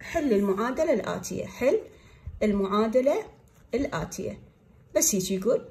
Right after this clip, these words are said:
ما يقول لا باستعمال الفرق بين مربعين ولا كل شيء. أربعة إكس تربيع ناقص خمسة وعشرين يساوي لنا صفر. احنا من اخذنا بالفصل الثاني الفرق بين مربعين ما بيها، ما وياها صفر،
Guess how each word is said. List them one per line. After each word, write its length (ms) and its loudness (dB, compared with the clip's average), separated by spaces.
ما 100 0
يقول 260 4
لا 120 2
باستعمال 520 -2
الفرق 400 -2
بين 200 0
مربعين 560 -2
ولا 240 2
كل 200 -6
شيء. 220 -10
أربعة 440 2
إكس 300 0
تربيع 400 2
ناقص 420 -2
خمسة 340 0
وعشرين 460 -2
يساوي 440 0
لنا 120 -2
صفر. 400 -6
احنا 500 -4
من 160 2
اخذنا 380 0
بالفصل 420 -6
الثاني 380 -2
الفرق 340 -2
بين 260 0
مربعين 600 -4
ما 140 0
بيها، 220 4
ما 200 -4
وياها 260 0
صفر، 360 -8